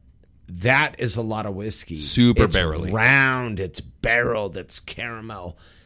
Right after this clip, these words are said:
Speaker 1: The hundred proof actually helps us.
Speaker 2: I think it does
Speaker 1: It
Speaker 2: too.
Speaker 1: cuts through the bullshit. It's not like those fake B B Ls.
Speaker 2: Yeah.
Speaker 1: Well, they inject fat in their ass.
Speaker 2: No,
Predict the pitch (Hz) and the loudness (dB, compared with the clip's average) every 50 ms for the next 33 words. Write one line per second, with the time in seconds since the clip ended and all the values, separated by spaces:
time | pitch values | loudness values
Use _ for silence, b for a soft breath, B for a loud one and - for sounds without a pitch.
0 | b b b b _ - - 143 139 117 - 220 254 285 294 190 - - 165 180 | b b b b _ -2 0 2 2 4 4 4 4 4 2 4 4 6 6 6
1 | 202 175 - 131 117 120 - - - 117 110 92 78 - - 117 113 - - - | 6 6 2 0 -2 -2 -4 -4 -6 -6 -6 -8 -8 -6 -6 -6 -6 -6 -8 -10
2 | - 73 57 55 - - - - _ _ _ - 87 101 101 107 90 87 82 80 | -10 -10 -10 -10 -12 -12 -12 -14 _ _ _ -4 -2 -2 0 0 0 0 0 0
3 | 78 - 180 87 87 87 85 - - - 165 185 - - - - - - 170 170 | 0 2 2 2 2 0 -2 -2 0 0 2 2 2 0 -2 -4 -4 -4 -2 -2
4 | 170 165 139 160 101 101 120 120 123 120 - - 143 127 120 120 110 - - b | 0 -2 -2 -6 -6 -4 -4 -2 -2 -4 -4 -4 -2 -2 -2 -2 -4 -6 -10 b
5 | b b b b b b _ _ _ - 135 123 - 165 180 185 185 190 190 - | b b b b b b _ _ _ -4 -2 0 2 2 2 2 2 2 0 0
6 | - 190 180 156 - - - - - 147 139 143 143 - - - - 123 123 127 | 2 2 2 4 2 0 -2 -2 -2 0 0 0 0 -2 -6 -6 -2 0 0 2
7 | 123 131 131 127 120 110 107 104 104 104 101 - - - - - - - - - | 2 0 0 0 0 0 -2 -4 -4 -4 -4 -6 -8 -10 -12 -20 -20 -20 -20 -20
8 | _ _ _ _ _ _ _ _ _ _ _ - - - 87 80 85 - - - | _ _ _ _ _ _ _ _ _ _ _ -16 -10 -8 -6 -6 -8 -10 -8 -6
9 | 107 110 101 120 120 120 117 113 104 - 135 135 135 - - - - 151 147 147 | -4 -2 0 2 2 2 2 0 -2 0 0 0 0 -2 -6 -6 -2 0 2 2
10 | 143 - - 135 127 110 107 98 98 95 92 92 95 92 - 80 92 90 85 78 | 0 -2 -4 -4 -2 -2 -2 -2 -2 -4 -6 -6 -6 -6 -4 -4 -4 -4 -4 -6
11 | 80 78 | -8 -10